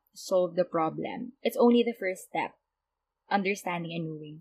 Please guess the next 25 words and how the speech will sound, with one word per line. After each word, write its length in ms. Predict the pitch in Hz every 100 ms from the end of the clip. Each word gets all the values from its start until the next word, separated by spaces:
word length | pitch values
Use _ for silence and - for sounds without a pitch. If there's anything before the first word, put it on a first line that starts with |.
| -
First 200 | 240 -
step 200 | 214 -
lang 160 | 208
siya, 280 | 202 165 160
but 160 | 165 -
it 120 | 196 -
won't 320 | 214 233 226
determine 640 | 220 185 180 165 160 170 - _ - - _ _
um, 540 | 208 214 208 208 202 -
kung 560 | - 233 220 220 208 196
magkakaroon 560 | 202 208 202 190 185
ba 80 | 170
ng 200 | 165 160
change. 680 | - 180 156 151 147 - _ _ _ _ -
So, 720 | - 226 214 202 190 180 - 254
to 80 | 247
spark 580 | - - 240 247 294
movement 540 | 240 233 220 214 208 214 -
or 160 | 262
change, 720 | 262 - 175 180 208 - - -
you've 280 | 226 185 180
got 240 | 180 - -
to 60 | 190
be 180 | 180
specific 800 | 190 - 233 226 185 - 185 -